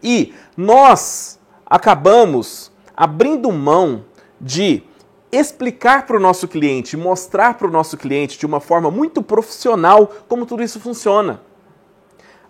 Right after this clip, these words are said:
Aí, eu vou pedir pra vocês se lembrarem de um outro vídeo que nós conversamos. O último vídeo,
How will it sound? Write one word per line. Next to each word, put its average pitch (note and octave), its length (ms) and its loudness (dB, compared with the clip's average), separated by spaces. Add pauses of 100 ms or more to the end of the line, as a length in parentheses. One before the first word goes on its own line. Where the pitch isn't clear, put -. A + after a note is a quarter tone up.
Aí, C#3 460 -4 (140)
eu A#2 80 -10
vou E3+ 100 0
pedir E3+ 180 -10
pra F3 140 -4
vocês E3+ 300 -2
se - 80 -4
lembrarem C#3+ 560 0
de D#3 100 -10
um E3 80 -4
outro A3 260 -4
vídeo F#3 360 -8
que F#3+ 100 -4
nós F3+ 180 -6
conversamos. F#3+ 800 -4 (220)
O - 80 -2
último D4 360 0
vídeo, F3 500 -6